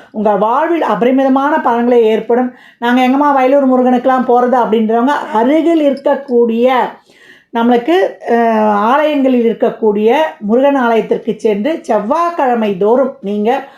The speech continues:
ஒரு ஒன்பது தீபங்களை ஏற்றி வழிபட்டு கொண்டு வரும்பொழுது இந்த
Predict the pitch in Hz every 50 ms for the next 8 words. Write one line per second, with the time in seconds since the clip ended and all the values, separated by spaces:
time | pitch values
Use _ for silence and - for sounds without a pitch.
0 | - - _ 208 208 208 202 196 202 214 226 269 320 330 359 339 311 254 202 233
1 | 269 311 277 320 311 294 285 262 254 220 196 190 208 240 277 262 277 - - 330
2 | 285 214 196 196 233 262 233 285 269 277 - 269 202 - 226 202 196 185 185 185
3 | 180 185 196 190 175 175 170 170 165 180 196 208 208 - - - _ _ - 214
4 | 214 220 208 214 196